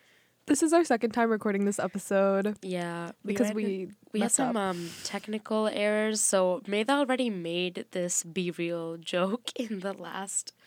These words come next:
Speaker 1: Yeah.
Speaker 2: time we recorded, which is why I thought it was really funny. Otherwise,
Speaker 1: It wasn't
Speaker 2: it's
Speaker 1: actually
Speaker 2: not
Speaker 1: that
Speaker 2: that
Speaker 1: funny.
Speaker 2: funny.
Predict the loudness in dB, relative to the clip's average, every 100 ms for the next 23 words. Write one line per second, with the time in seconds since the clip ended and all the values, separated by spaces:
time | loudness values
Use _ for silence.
0 | -14 0 4 4 2 -4 6 8 8 6
1 | 0 0 0 2 4 2 0 -4 -8 -6
2 | -6 -4 -4 -4 -6 -6 -8 -10 -12 -14
3 | -12 -12 2 6 8 8 6 0 -6 -10
4 | -20 -20 -20 _ _ _ _ _ 0 2
5 | 4 2 0 0 0 0 2 2 6 6
6 | 6 4 2 0 0